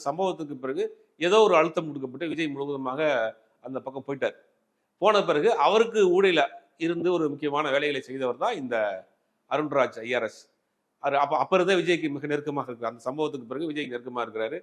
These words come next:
விஜய்க்கு டெல்லி சம்பந்தப்பட்ட எல்லா வேலையும் இவர் தான் செஞ்சு கொடுக்குறாரு. இந்த, அஹ், எலெக்ஷன் கமிஷனுக்கு போறது, இந்த ஒய்பிரிவு பாதுகாப்பு வாங்குறது, சார்ட்டர்ட் ஃபிளைட் தனியா போறதுக்கு பெர்மிஷன் எல்லாம் வாங்க நிறைய புரோட்டோகால் எல்லாம் இருக்கு.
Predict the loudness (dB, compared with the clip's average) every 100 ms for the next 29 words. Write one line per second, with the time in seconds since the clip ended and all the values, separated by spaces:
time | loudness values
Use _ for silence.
0 | _ _ _ -4 4 6 6 2 0 -2
1 | -4 -4 -2 -2 2 4 4 0 -2 -4
2 | -6 -8 -12 -14 -12 -16 -16 _ _ _
3 | _ _ _ 0 2 4 2 0 0 -2
4 | -4 -8 -12 -12 -14 -6 -6 -2 -2 0
5 | -2 -4 -4 -4 -8 _ _ _ -6 -4
6 | -2 -4 0 0 0 -2 -2 -4 -2 -6
7 | -4 -4 -6 _ _ _ _ -2 -2 -2
8 | -8 -10 -4 -2 -2 -2 -4 -6 -8 -10
9 | -8 -8 -8 -4 -2 -2 -4 -2 -2 -2
10 | -6 -8 -4 -2 2 0 0